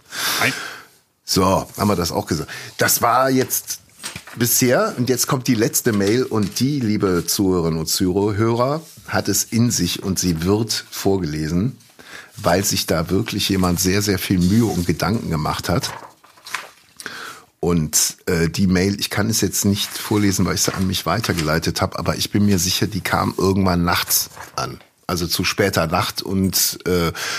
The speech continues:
Speaker 2: wurde vermüt-, vermutlich am späten Abend begonnen. Ich lese einfach mal vor.
Speaker 1: Ah, das Buch.
Speaker 2: Ja? Das Buch, genau. Äh, es schreibt uns Jasmin Koppen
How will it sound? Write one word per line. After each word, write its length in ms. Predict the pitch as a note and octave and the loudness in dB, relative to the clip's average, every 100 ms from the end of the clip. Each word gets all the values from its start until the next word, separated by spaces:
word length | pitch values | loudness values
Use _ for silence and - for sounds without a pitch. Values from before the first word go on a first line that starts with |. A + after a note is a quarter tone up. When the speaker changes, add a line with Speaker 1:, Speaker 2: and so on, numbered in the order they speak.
| - | -4
Speaker 2:
wurde 200 | G#2 A#2 | 0 2
vermüt-, 500 | A2+ A2 G#2 B2 C3 | 2 2 4 2 0
vermutlich 680 | - A#2+ A2+ C3 E3 D#3 - | -2 0 2 2 2 0 2
am 120 | A#2 | 0
späten 440 | A2+ - A#2 B2 B2 | 0 2 0 0 0
Abend 260 | G2 G#2 | 0 0
begonnen. 600 | G2 E2+ F2 G#2 D#3 G3 - _ - _ - | 0 0 0 2 0 -2 -12 _ -20 _ -2
Ich 100 | B2+ | 2
lese 240 | C3+ C#3 | 2 4
einfach 220 | C#3 C3+ | 4 4
mal 140 | B2 A#2 | 2 2
vor. 400 | - A2+ D2+ - - _ _ - - _ _ _ - | 2 2 0 -6 -20 _ _ -20 -20 _ _ _ -2
Speaker 1:
Ah, 160 | D#3+ | 0
das 160 | A2+ F#2+ | 0 0
Buch. 220 | C3+ A#2 | 0 2
Speaker 2:
Ja? 140 | C#3+ G3 - - - - - - - - - _ - | 2 0 -10 -18 -18 -16 -14 -14 -14 -18 -20 _ -2
Das 280 | B2+ E3 | 2 2
Buch, 320 | - E3 G#2+ - | 2 2 2 2
genau. 400 | C#3+ G#2 D2 - | 2 4 2 -4
Äh, 380 | - F#2 F#2+ - - | -2 0 2 0 0
es 180 | G2+ - | 0 2
schreibt 400 | - G#2+ D#3+ - | 2 2 0 0
uns 280 | C#3 C3 - | -2 0 0
Jasmin 640 | G2 A#2+ - - C3 B2+ | 0 0 0 2 2 2
Koppen 580 | - - - F#2 D#3 | 0 -2 0 0 -2